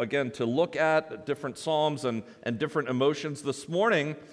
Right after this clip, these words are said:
we are looking at one of David's Psalms. He wrote the majority of them, and the Psalm we're looking at today is Psalm fourteen. If you have your Bibles with you, as always, I'd encourage you to open them up and keep them open, 'cause we'll be looking at different phrases and words.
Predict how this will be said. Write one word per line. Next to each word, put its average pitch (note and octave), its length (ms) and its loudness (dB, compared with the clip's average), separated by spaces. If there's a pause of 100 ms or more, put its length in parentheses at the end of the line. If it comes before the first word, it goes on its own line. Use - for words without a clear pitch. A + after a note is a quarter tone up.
(260)
we D#3 320 6
are D3 160 8
looking D#3+ 380 4
at C#3+ 320 4
one D3+ 160 2
of A#2+ 180 -2
David's D#3+ 480 2
Psalms. B2+ 500 -2
He C#3+ 360 0 (160)
wrote D3 320 4
the C#3 80 4
majority C3+ 560 6
of A#2+ 140 4
them, C3 300 6
and A#2 200 0 (180)
the A#2+ 80 -4
Psalm D3 300 2
we're C#3 100 6
looking C3+ 240 2
at C3 160 2
today C3+ 300 4
is A2 200 0
Psalm B2+ 520 2 (280)
fourteen. C#3+ 920 2 (320)
If A#2+ 160 -2
you B2+ 120 2
have C#3+ 220 2
your C3+ 120 4
Bibles C#3+ 560 2
with D3 260 -2
you, F3 180 2
as A2+ 220 4
always, D3 340 0
I'd A2 140 2
encourage A#2+ 420 -2
you B2 60 -4
to A2 100 -2
open A2+ 220 -2
them A2+ 140 -2
up A#2+ 240 2
and G2 160 -4 (200)
keep D#3 200 0
them B2+ 180 2
open, C#3+ 400 4
'cause B2+ 180 -2
we'll A2+ 120 -2
be A2 100 0
looking A#2 300 -2
at A2 100 -4
different G#2 260 -10
phrases D3 520 0
and G#2+ 120 -4
words. D3 540 2